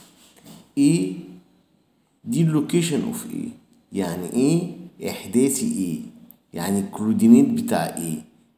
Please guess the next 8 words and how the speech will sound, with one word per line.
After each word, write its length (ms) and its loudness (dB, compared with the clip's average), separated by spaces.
A 420 -2
عايز 220 6
امثلها 600 2
دلوقتي، 580 -12
امشي 380 -4
واحد 540 0
واطلع 520 -6
اتنين، 480 -8